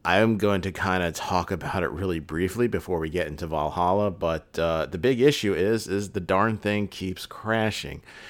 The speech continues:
Your save files keep locking up. Um, it's a bit frustrating. Uh, as of this recording, I know they've kinda put out two major patches.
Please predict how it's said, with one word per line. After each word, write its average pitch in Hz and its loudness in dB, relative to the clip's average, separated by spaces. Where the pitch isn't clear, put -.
Your - -6
save 101 2
files 92 2
keep - -4
locking 76 -2
up. 113 4
Um, 90 2
it's 98 0
a 101 -2
bit 87 -2
frustrating. 80 0
Uh, 82 4
as 85 0
of 85 -4
this 90 0
recording, 107 0
I 85 0
know 85 0
they've 73 -4
kinda 85 -4
put 87 -4
out 78 -2
two 101 -2
major 87 -2
patches. 117 0